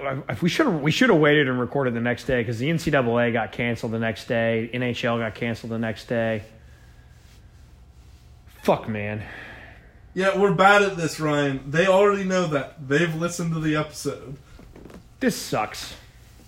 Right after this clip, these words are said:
Speaker 2: You suck.
Speaker 1: This sucks, man. I know. This sucks. This fucking sucks. The pools are gonna be closed. The gym's closed. What are we supposed to do, man? This fucking blows.
Speaker 2: Read a fucking
Speaker 1: Um,
Speaker 2: book, you illiterate,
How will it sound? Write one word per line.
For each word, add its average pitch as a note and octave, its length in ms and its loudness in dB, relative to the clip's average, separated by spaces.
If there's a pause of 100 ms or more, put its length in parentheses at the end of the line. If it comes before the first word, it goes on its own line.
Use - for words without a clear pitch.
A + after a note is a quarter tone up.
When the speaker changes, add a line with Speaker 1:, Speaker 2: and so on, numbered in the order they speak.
(260)
Speaker 2:
You G#3 280 0
suck. - 360 -6 (560)
Speaker 1:
This C4+ 180 2
sucks, - 500 -6
man. - 200 -4
I G3 120 4
know. B2+ 280 2 (100)
This C#4 180 4
sucks. - 640 -6 (500)
This D#4 200 2
fucking F#3 420 2
sucks. - 580 -6 (800)
The F3+ 60 -2
pools C#4+ 360 6
are B3 80 8
gonna A#3 160 6
be G#3 100 2
closed. F3+ 480 2
The D3+ 60 -2
gym's A3 460 2
closed. F3+ 760 2 (760)
What A#3 120 2
are - 40 4
we E4+ 60 6
supposed - 320 4
to A#3 60 6
do, F3 400 4
man? B2 560 -4
This A#3 160 -4
fucking G#2 400 -10
blows. G#2 540 -6 (560)
Speaker 2:
Read C4 260 -2
a A4 60 2
fucking F#4 260 -4
Speaker 1:
Um, E3 320 4
Speaker 2:
book, A3 320 4
you F3 200 -4
illiterate, F3+ 560 -2